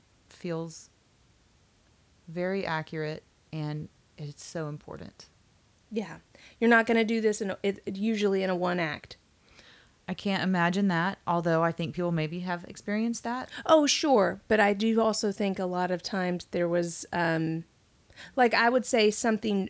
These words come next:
Speaker 2: something happened in Freedom Prayer that was, like, kind of a one act sort of
Speaker 1: Mm-hmm.
Speaker 2: thing for me. But I also think there was a process leading up to that too,
Speaker 1: For
Speaker 2: and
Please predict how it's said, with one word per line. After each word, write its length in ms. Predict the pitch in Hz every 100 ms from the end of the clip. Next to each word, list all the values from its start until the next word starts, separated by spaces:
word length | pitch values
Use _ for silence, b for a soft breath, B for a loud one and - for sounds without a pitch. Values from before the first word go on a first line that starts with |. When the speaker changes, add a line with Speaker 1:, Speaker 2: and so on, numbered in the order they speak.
| -
Speaker 2:
something 580 | - - 226 226 220 196
happened 640 | 185 196 180 190 180 170 - _ _ _ _ _ - -
in 140 | 214
Freedom 320 | - 202 175
Prayer 220 | 165 175 170
that 100 | -
was, 100 | 170
like, 140 | 175
kind 140 | -
of 80 | 196
a 60 | 185
one 280 | 175 170 170
act 300 | 160 175 196
sort 260 | 190 170
of 80 | 170
Speaker 1:
Mm-hmm. 80 | 160
Speaker 2:
thing 220 | 180 165
for 160 | - 170
me. 360 | 170 160 - - B B B B _ _ _ -
But 140 | 180
I 180 | 180 180
also 260 | 180 190
think 220 | 175 175 165
there 80 |
was 120 | 160 156
a 60 |
process 520 | - 170 156 - 156 180
leading 300 | 160 160 156
up 140 | 156
to 100 | -
that 260 | 160 156 -
too, 360 | - 156 151
Speaker 1:
For 60 |
Speaker 2:
and 60 | -